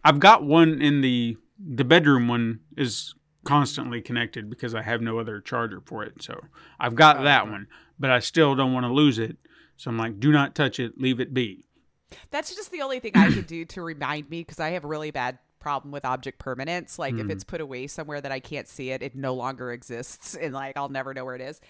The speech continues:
Speaker 2: So I have to leave it plugged into the thing. So, like, it stays in the PlayStation, it does not get removed from the PlayStation, and that's where it'll live until it dies and we have to move on.
Speaker 1: Hmm,
Speaker 2: Like, <laughs>
Speaker 1: fair.
Speaker 2: the cord will not move, because as soon as it does,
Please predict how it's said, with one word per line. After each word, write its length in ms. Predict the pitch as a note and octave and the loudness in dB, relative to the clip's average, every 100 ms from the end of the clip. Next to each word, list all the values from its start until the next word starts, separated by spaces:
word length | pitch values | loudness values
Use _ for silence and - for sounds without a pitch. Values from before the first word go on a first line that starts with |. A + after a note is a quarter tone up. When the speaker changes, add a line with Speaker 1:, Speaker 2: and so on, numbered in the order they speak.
| _ _ | _ _
Speaker 2:
So 240 | - G3 F3+ | -6 -4 -2
I 120 | A#3 | -2
have 160 | C#4 C4+ | -4 -6
to 100 | G#3 | -8
leave 320 | F3 G3 F#3+ | -6 -6 -2
it 140 | F3 - | -4 -2
plugged 320 | F#3+ E3+ C#3+ | 0 0 -2
into 280 | D3+ D3 D#3 | -6 -6 -12
the 140 | C3+ | -12
thing. 440 | - C#3 F2 G#2 A#3 _ _ - | -12 -12 -12 -18 -18 _ _ -8
So, 220 | G3 F3 | -4 -2
like, 220 | F3+ E3 | -2 -4
it 140 | F3 - | -8 -6
stays 460 | - - B3+ C4+ C4 | -6 -6 -6 -6 -8
in 100 | C4 | -8
the 80 | C4 | -6
PlayStation, 840 | C4 B3 - B3+ A#3+ - A#3+ A#3 | -6 -6 -8 -8 -10 -8 -8 -8
it 140 | E3 | -12
does 180 | - D#3+ | -12 -8
not 180 | D3+ D3 | -8 -6
get 140 | E3 D#3 | -8 -8
removed 400 | D3+ B3 C4+ - | -8 -8 -8 -8
from 200 | B3 A#3+ | -8 -8
the 80 | |
PlayStation, 960 | A#3 A#3+ A#3 - A#3+ A#3 A#3+ A#3 A3+ A3 _ _ _ - | -8 -8 -6 -6 -6 -6 -8 -10 -10 -14 _ _ _ -8
and 160 | D#3 | 0
that's 280 | F3+ F#3 - | 2 2 0
where 140 | G#3+ G3+ | -4 -2
it'll 200 | F#3+ F#3 | -4 -4
live 360 | G3 G#3 A3 | -4 -4 -6
until 340 | - G3 F3 E3 | -6 -8 -6 -8
it 160 | D#3+ | -6
dies 460 | G3 F3+ F#3+ G3+ F#3+ | 0 2 2 0 -6
and 80 | E3+ | -8
we 80 | E3+ | -4
have 180 | E3 - | -4 -4
to 80 | D#3+ | -12
move 180 | D#3 C3+ | -10 -10
on. 440 | - - - D4 | -10 -12 -18 -10
Speaker 1:
Hmm, 60 | F#3+ | -2
Speaker 2:
Like, 80 | - | 6
<laughs> 80 | C#5+ | 8
Speaker 1:
fair. 100 | D#5 E5 | 10 10
Speaker 2:
the 300 | D#5 C#5 A#4+ | 10 10 4
cord 320 | A#4+ G4+ F#4+ | 4 4 4
will 180 | D#4 B3 | 4 2
not 320 | A3 A#3 C4 | 2 0 0
move, 240 | A#3 G3+ E3 | -2 -6 -6
because 300 | F#3+ F#3+ E3 | -8 -8 -8
as 80 | - | -10
soon 200 | F3 G3+ | -8 -8
as 100 | C4 | -8
it 100 | D#4+ A4 B4+ | -4 2 4
does, 520 | B3+ F#3 C4+ - - | 4 2 -2 -4 -6